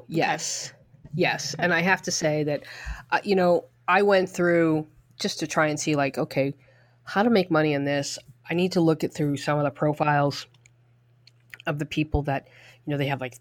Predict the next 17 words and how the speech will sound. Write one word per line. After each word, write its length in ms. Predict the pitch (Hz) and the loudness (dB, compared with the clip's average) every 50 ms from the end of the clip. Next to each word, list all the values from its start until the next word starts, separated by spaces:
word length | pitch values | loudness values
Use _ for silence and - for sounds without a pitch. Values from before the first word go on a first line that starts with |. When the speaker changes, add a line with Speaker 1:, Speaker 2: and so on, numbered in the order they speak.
| _ - - | _ -4 0
Speaker 2:
thousands 340 | - 135 131 143 135 139 131 | 2 2 2 2 0 -2 -4
of 80 | 123 - | -6 0
followers 680 | - 214 202 180 175 180 170 165 156 156 151 143 - | 6 8 8 10 8 8 6 6 6 4 2 0 -4
and 80 | 135 127 | -4 -2
they 60 | 135 | 0
must 220 | 143 151 151 - - | 0 0 0 0 -2
make 180 | 139 127 - - | -4 -4 0 0
money. 280 | 165 160 143 139 139 - - _ - - - - - - | 0 2 2 0 -4 -8 -16 _ -20 -20 -20 -20 -16 -14
Speaker 1:
Right. 180 | 165 151 143 - _ - | -12 -12 -12 -10 _ 0
Speaker 2:
And 420 | 202 202 196 202 196 196 196 185 - - - _ _ _ _ - - - | 2 4 4 4 4 4 2 0 0 -2 -8 _ _ _ _ -18 -8 -6
I'll 100 | 208 208 | -6 -6
tell 260 | - - 180 165 160 | -4 -2 0 2 2
you, 240 | 160 151 147 160 - | 4 2 2 0 0
a 80 | - 185 | 0 0
number 400 | 185 190 202 202 202 196 208 202 | 2 4 4 4 4 4 4 4
of 140 | 196 202 202 | 4 4 2
them, 300 | 208 196 196 196 190 | 2 2 0 0 -4